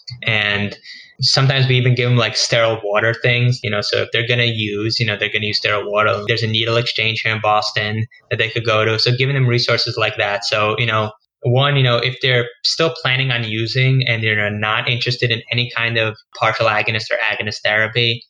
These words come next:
and you know they're gonna go out there and use, at the very least, you know, you instruct them how to be safe. You know, you give them naloxone, you tell them to never use alone, tell them to use clean needles, alcohol wipes, sterile water, you know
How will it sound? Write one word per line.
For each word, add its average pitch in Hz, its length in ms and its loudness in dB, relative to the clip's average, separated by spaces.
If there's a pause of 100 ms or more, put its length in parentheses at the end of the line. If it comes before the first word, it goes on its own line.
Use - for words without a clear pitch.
(240)
and 113 200 0
you 113 160 2
know 113 220 2
they're 113 140 0
gonna 113 180 -2
go 110 120 2
out 107 220 2
there 113 100 2
and 104 160 -2
use, 104 340 0 (320)
at 123 140 0
the 123 60 0
very 120 300 2
least, 117 240 0
you 120 80 -2
know, 110 80 -2
you 110 100 0 (140)
instruct 113 500 -2
them 110 220 -4
how 113 100 -2
to 107 140 -2
be 104 60 -8
safe. 101 400 -4
You 104 60 -8
know, 98 120 -6
you 104 80 -8
give 135 140 0
them 139 80 0
naloxone, 113 640 0 (180)
you 127 140 0
tell 120 140 0
them 120 80 -2
to 120 80 0
never 117 260 0
use 123 200 4
alone, 107 520 0 (240)
tell 117 160 0
them 120 100 -4
to 123 80 0
use 120 240 0
clean 120 180 2
needles, 113 640 0
alcohol 117 520 0
wipes, 107 340 0 (100)
sterile 113 400 2
water, 107 380 0
you 113 60 0
know 104 240 -2